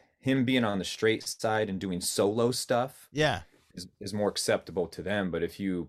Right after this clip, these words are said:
Speaker 1: pop on screen with a, another dude, a little too close,
Speaker 2: Yeah.
Speaker 1: you know.
Speaker 2: Is that really, is it, what's the most ridiculous thing where you were like,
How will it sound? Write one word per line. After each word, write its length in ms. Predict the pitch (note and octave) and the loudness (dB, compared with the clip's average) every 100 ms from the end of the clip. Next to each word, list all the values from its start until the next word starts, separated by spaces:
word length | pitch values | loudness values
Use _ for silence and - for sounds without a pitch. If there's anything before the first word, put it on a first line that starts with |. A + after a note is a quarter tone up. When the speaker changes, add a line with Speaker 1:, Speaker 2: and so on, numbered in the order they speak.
| - | -2
Speaker 1:
pop 280 | A2 F#2 - | 0 2 2
on 240 | F2+ F2 | -2 -2
screen 520 | - - G#2+ G#2+ G2 | -6 -6 -2 0 0
with 180 | F2 - | -2 -4
a, 260 | D2+ D#2 D#2+ _ - | -4 -6 -10 _ -6
another 340 | F#2 F#2+ D#2+ | -2 -2 -2
dude, 400 | D#2 A2+ A#2 F#2 | -4 0 0 0
a 60 | A#2+ | 2
little 240 | D3+ A#2+ | 4 4
too 220 | A2 - F#2 | 2 -2 -8
close, 640 | - E3 F#2+ D#2 - - - - | -4 -2 -2 -4 -10 -14 -20 -10
Speaker 2:
Yeah. 260 | G3 F3 - | -2 0 0
Speaker 1:
you 60 | |
know. 200 | D2+ D2+ D2+ - | -4 -10 -12 0
Speaker 2:
Is 80 | D#3 | 6
that 140 | G#3 | 8
really, 200 | B3+ A3 | 8 6
is 120 | D#3+ | 4
it, 160 | F#3 D#3+ | 0 2
what's 340 | E3 G3 A3 | 4 6 4
the 120 | B3 | 4
most 300 | A3+ A3+ G#3 | 6 8 6
ridiculous 500 | G#3+ F#3+ F3+ F#3 F3 | 4 0 2 0 0
thing 460 | - D3 C#3 C3+ C#3 - _ _ - | 2 4 4 2 -2 -8 _ _ -2
where 160 | C3 | 2
you 140 | C#3+ D3+ | 4 6
were 60 | |
like, 340 | C#3 C3 A#2+ | 6 6 4